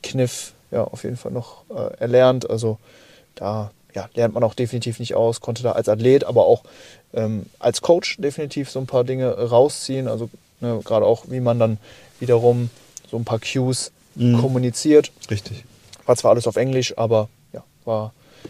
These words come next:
Speaker 1: auf jeden Fall sehr lehrreich und einfach ein schönes Event, was, was man sehr gut mitnehmen konnte. Und ja, das war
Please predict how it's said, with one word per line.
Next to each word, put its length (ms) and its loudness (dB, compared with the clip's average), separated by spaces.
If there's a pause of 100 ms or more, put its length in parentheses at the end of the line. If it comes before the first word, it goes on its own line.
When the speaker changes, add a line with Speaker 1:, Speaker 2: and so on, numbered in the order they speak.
(160)
Speaker 1:
auf 140 -12
jeden 140 -4
Fall 360 -2
sehr 420 -2
lehrreich 640 -2
und 240 -4
einfach 180 -6
ein 80 -6
schönes 280 -4
Event, 340 -2 (220)
was, 340 -10
was 160 -14
man 140 -8
sehr 120 0
gut 220 -6 (520)
mitnehmen 520 -2
konnte. 480 2 (540)
Und 400 -10 (680)
ja, 100 -10 (140)
das 140 -14
war 240 -6